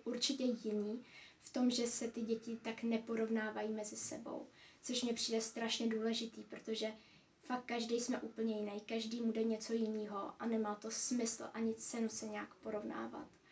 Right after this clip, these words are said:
No, takže jako o to porovnávání určitě. A taky i jako ten přístup k těm učitel-, jako ty učitelé k těm dětem se chovají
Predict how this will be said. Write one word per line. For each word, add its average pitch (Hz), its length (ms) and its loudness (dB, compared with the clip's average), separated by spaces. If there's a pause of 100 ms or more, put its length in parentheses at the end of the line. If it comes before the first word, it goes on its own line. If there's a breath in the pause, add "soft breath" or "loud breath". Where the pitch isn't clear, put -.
(480 soft breath)
No, 226 340 2
takže 233 280 0
jako 226 280 0
o 226 100 -4
to 233 120 -2
porovnávání 226 1000 0 (120)
určitě. - 480 -6 (640 soft breath)
A 247 80 0
taky 254 300 0
i 247 180 2
jako 240 460 2 (500)
ten 262 180 4
přístup - 420 -2
k - 20 -10
těm 254 140 0 (100)
učitel-, 254 480 0 (100)
jako 226 400 -4 (200)
ty - 120 -2
učitelé 240 600 0
k 247 100 -4
těm 262 220 6
dětem 220 460 2 (440 loud breath)
se 254 140 0
chovají 240 480 2